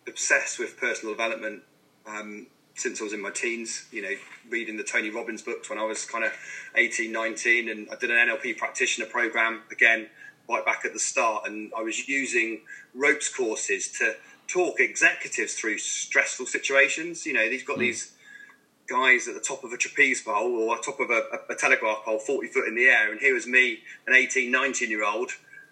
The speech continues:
Speaker 1: coaching them through that, that process of, of, of being stressed. And say, and, um, one of the really big lessons that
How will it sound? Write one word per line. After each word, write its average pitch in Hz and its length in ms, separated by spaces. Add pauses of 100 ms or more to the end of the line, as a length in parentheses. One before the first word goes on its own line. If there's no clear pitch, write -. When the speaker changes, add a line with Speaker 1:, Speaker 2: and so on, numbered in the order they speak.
(180)
Speaker 1:
coaching 147 400
them 127 140
through 135 260
that, 123 240 (180)
that 117 200
process 170 600
of, 110 140 (180)
of, 113 200
of - 120
being 123 220
stressed. - 380
And 117 80
say, 117 480 (100)
and, 127 380
um, 127 340 (440)
one 160 100
of 147 60
the 143 80
really 160 520 (540)
big 156 180
lessons 143 520
that 110 260